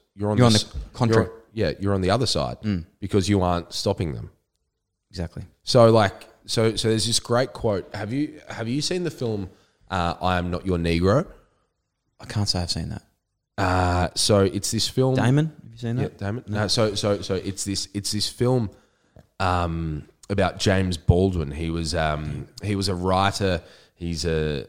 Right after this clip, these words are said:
Speaker 1: um, African-American writer, sort
Speaker 2: Yep.
Speaker 1: of born, I think, in the nineteen tens.
Speaker 2: Ninety-nine percent on, uh, Rotten Tomatoes.
Speaker 1: Yeah, so, uh, it's, it,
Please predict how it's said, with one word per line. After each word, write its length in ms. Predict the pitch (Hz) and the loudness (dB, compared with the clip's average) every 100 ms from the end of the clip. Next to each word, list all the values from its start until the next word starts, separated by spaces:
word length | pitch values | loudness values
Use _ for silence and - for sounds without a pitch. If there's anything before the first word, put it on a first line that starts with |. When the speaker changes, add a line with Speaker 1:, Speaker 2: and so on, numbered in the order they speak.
| 78 | -8
Speaker 1:
um, 160 | 78 - | -8 -4
African-American 760 | 90 92 98 87 82 78 80 | -4 -4 -4 -2 -2 -4 -4
writer, 460 | 73 71 73 - 71 | -2 0 0 -2 -4
sort 220 | - - | -2 0
Speaker 2:
Yep. 80 | 78 | -2
Speaker 1:
of 140 | 71 - _ _ _ - | -4 -14 _ _ _ -4
born, 500 | 92 92 90 90 85 | 0 2 2 0 -2
I 80 | 78 | -4
think, 320 | - 90 76 - | -2 -4 -4 -4
in 140 | 95 | -2
the 420 | 82 78 76 78 - 92 | -2 -2 -4 -8 -12 -6
nineteen 800 | 87 87 85 95 85 80 78 73 | -2 0 -2 -2 -2 -2 -4 -4
tens. 640 | - 107 147 208 208 - - | -2 0 2 0 -4 -6 -8
Speaker 2:
Ninety-nine 640 | 110 135 - 131 101 107 | -2 -2 0 0 0 -2
percent 480 | 101 101 - 92 90 - | -4 -6 -4 -4 -6 -12
on, 320 | 98 95 92 | -8 -4 -2
uh, 240 | 90 87 90 - _ _ _ _ - | -2 -2 -6 -10 _ _ _ _ -8
Rotten 180 | 104 - | -8 -6
Tomatoes. 520 | - 90 87 90 - - - | -2 -2 -2 -6 -10 -18 0
Speaker 1:
Yeah, 200 | 117 85 | 2 4
so, 160 | - | 4
uh, 180 | - 113 - _ _ | 2 0 -4 _ _
it's, 220 | 113 - - - | -4 -4 -4 -4
it, 240 | 110 107 | -4 -6